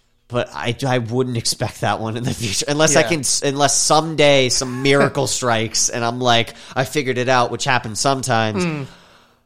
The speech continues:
Speaker 1: But I wouldn't count on it. <laughs>
Speaker 2: I had planned a, a thing originally that never ended up happening, which honestly I'm not really sure why it didn't.
Speaker 1: Uh-huh.
Speaker 2: But, um, it was called Junk Drawer.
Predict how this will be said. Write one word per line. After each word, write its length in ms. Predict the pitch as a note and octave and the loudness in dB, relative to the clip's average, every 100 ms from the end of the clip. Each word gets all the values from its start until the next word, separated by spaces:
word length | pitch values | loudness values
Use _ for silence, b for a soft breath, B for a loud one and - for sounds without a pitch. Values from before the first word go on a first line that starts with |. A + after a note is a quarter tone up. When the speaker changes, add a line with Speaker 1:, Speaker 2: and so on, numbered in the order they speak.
| _ _ _ _ | _ _ _ _
Speaker 1:
But 120 | - C#3 | 0 4
I 160 | B2 | 4
wouldn't 200 | A#2+ G#2+ | 2 -2
count 300 | - G2+ G#2+ | -6 -6 -4
on 200 | G#2+ G#2+ | -2 -2
it. 120 | A#2+ G3+ E3+ | 0 0 4
<laughs> 580 | G3+ - B3 F3 A3+ - | 6 6 6 6 4 4
Speaker 2:
I 100 | D#3+ | 2
had 180 | G3 D#3+ | 2 0
planned 400 | E3 D#3 D#3 C#3+ | -4 -2 -2 -4
a, 140 | C3 A#2+ _ | -8 -12 _
a 160 | C3 A#2+ | -10 -10
thing 300 | - C3+ B2+ | -10 -10 -8
originally 500 | A#2+ B2 B2+ A#2 A2 | -8 -8 -10 -12 -12
that 160 | A2 | -12
never 220 | A#2 A2 A2+ | -12 -10 -10
ended 240 | A2+ A2 | -12 -12
up 80 | G#2+ | -12
happening, 440 | G#2+ A2 A#2 G#2+ | -12 -12 -14 -16
which 300 | A2 - - _ _ - | -16 -16 -18 _ _ -14
honestly 320 | B2+ B2 A#2+ | -12 -12 -12
I'm 60 | |
not 160 | A#2+ C3 | -12 -12
really 180 | A#2 A2+ | -12 -14
sure 180 | A2+ A2+ | -14 -14
why 200 | G#2+ A2 | -14 -14
it 100 | - | -14
didn't. 320 | A#2+ A2 - b G#2 | -14 -16 -20 b -12
Speaker 1:
Uh-huh. 220 | F2 E2 D#2+ | -8 -8 -6
Speaker 2:
But, 220 | B2+ A2+ | -4 -4
um, 480 | A#2 A#2 A2+ A2 A#2+ _ _ - | -6 -8 -12 -14 -18 _ _ -12
it 60 | C3+ | -12
was 100 | B2 | -8
called 260 | D3 C3+ | -8 -8
Junk 280 | A#2+ A#2 B2+ | -8 -10 -8
Drawer. 360 | C#3+ C#3+ D3+ | -6 -4 -6